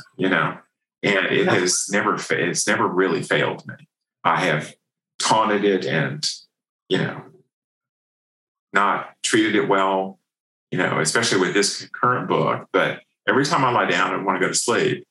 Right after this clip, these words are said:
Speaker 1: I, you know, something is bubbling in my brain. "Oh, what if this? What if that?"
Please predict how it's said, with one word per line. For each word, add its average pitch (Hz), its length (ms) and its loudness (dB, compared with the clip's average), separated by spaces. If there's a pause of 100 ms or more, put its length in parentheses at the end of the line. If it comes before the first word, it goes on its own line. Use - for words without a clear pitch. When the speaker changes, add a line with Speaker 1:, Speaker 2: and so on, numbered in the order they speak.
(280)
Speaker 1:
I, - 180 -8
you 104 80 -4
know, 95 100 2
something 98 360 -2
is 90 160 0
bubbling 90 320 0
in 82 100 -2
my 80 140 0
brain. 85 460 -2
"Oh, 127 200 2
what 117 160 2
if 120 120 -4
this? 104 300 0
What - 120 0
if 101 100 -8
that?" 101 320 -2